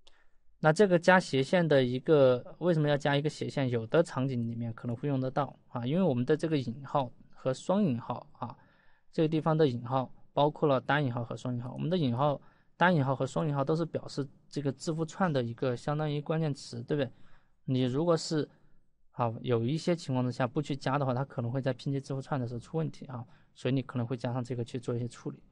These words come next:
好，这个是首字母大写，好，首字母大写。好，然后这个 cut 呢，是从字符串当中去移除指定的字符，啊，移除指定的字符。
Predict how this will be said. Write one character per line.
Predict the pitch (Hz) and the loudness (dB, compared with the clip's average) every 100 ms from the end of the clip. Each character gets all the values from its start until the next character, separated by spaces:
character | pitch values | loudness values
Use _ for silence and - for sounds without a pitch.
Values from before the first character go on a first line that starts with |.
| _ - _ - _ | _ -20 _ -20 _
好， | 127 | -4
这 | 117 156 | 0 2
个 | |
是 | 156 | 2
首 | 139 120 | 0 -2
字 | - | 0
母 | 135 | -2
大 | 139 143 | 2 0
写， | 117 - - - _ | 0 -10 -18 -20 _
好， | 120 | -12
首 | 113 117 | -10 -8
字 | 127 | -6
母 | 123 | -4
大 | 117 | -6
写。 | 117 - _ _ _ _ _ _ _ _ _ _ | -8 -16 _ _ _ _ _ _ _ _ _ _
好， | - 123 - - | -12 -12 -12 -12
然 | - 120 | -4 0
后 | 131 | 0
这 | 135 | -2
个 | 123 120 | -6 -8
cut | - 143 123 123 | -2 0 0 -4
呢， | 117 117 | -6 -8
是 | - 131 117 - - - - | -6 -6 -6 -18 -20 -20 -16
从 | - 131 131 | -4 -2 -2
字 | - 156 | -6 -4
符 | 160 | -4
串 | 156 - 151 | -4 0 0
当 | 135 139 | 0 -2
中 | 143 143 | -2 -6
去 | - 147 | -6 -8
移 | 123 123 143 | -6 -4 -4
除 | 156 - 127 | -6 -8 -10
指 | - 123 | -8 -12
定 | - 123 | -6 -6
的 | 117 | -6
字 | - 127 | -8 -10
符， | - - - - - - _ - | -10 -18 -18 -20 -20 -20 _ -14
啊， | 127 113 | -10 -8
移 | 117 | -6
除 | 143 143 | -4 -6
指 | - | -8
定 | 123 123 | -8 -6
的 | 117 | -6
字 | - 123 | -8 -14
符。 | - - | -14 -20